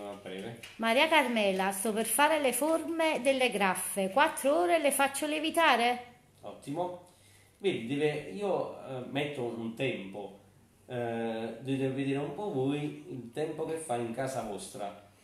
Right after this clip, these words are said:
Speaker 1: Dal momento che raddoppia nel volume, non sono quattro, saranno quattro ore e mezza oppure tre ore e mezza. Dai sempre un occhio.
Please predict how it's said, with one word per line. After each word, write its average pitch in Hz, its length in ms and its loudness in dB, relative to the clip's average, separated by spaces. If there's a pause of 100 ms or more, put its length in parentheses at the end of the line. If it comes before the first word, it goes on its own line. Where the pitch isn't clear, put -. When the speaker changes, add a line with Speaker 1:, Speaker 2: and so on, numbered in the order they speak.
(240)
Speaker 1:
Dal 214 200 -2
momento 247 260 -2
che 247 100 -2
raddoppia 180 520 0
nel 156 100 -2
volume, 113 520 -2 (140)
non 123 180 -6
sono 131 280 -2
quattro, 131 480 -2
saranno 120 880 -4
quattro 135 360 -4
ore 127 280 0
e 120 40 -2
mezza 123 600 -4
oppure 123 360 -4
tre 123 180 -4
ore 110 240 -2
e 98 40 -6
mezza. 95 380 -10 (160)
Dai 165 220 -2
sempre 120 300 -4
un 98 100 -4
occhio. 95 420 -10